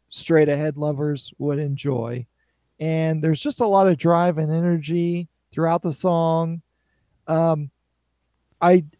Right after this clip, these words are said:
and I do like the melody too. It's, I, I, I think it's, it, it, I like the longer notes of the melody along with some rhythmic syncopated movement that happens,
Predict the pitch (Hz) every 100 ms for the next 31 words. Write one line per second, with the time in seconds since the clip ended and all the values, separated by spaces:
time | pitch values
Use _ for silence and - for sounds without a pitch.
0 | - 185 185 180 302 311 240 - 190 170
1 | 180 190 139 110 - 160 151 107 131 _
2 | 151 - _ _ _ 151 175 _ 170 185
3 | 208 _ _ _ _ _ _ _ _ _
4 | _ _ _ 175 214 233 214 185 156 -
5 | _ 156 156 156 156 - _ _ 180 170
6 | 190 202 196 185 202 196 190 180 180 196
7 | 196 170 175 175 170 175 170 175 175 175
8 | - _ _ _ _ _ _ _ _ _
9 | _ 151 151 156 165 180 180 175 - -
10 | 175 165 151 165 165 165 170 151 - -
11 | 170 165 185 - 170 170 165 147 151 180
12 | 190 208 214 _ _ _ - 170 170 180
13 | 180 208 - -